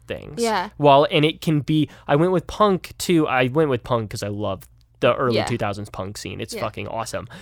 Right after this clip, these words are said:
Speaker 1: But also because it's stylized.
Speaker 2: Yeah.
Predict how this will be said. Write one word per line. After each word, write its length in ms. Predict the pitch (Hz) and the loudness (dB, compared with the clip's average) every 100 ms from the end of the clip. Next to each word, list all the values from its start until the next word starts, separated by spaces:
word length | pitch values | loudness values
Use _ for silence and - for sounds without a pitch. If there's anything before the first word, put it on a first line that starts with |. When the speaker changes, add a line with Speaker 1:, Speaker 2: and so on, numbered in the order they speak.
| - - - | -20 -20 2
Speaker 1:
But 280 | 160 156 - | 4 4 2
also 480 | 175 190 202 190 143 - - | -4 0 2 2 0 -6 -10
because 200 | - 151 | -2 0
it's 140 | 147 - | 0 -2
stylized. 720 | - 110 104 87 - - - - | -4 -2 -4 -8 -12 -16 -14 -10
Speaker 2:
Yeah. 200 | 208 | -8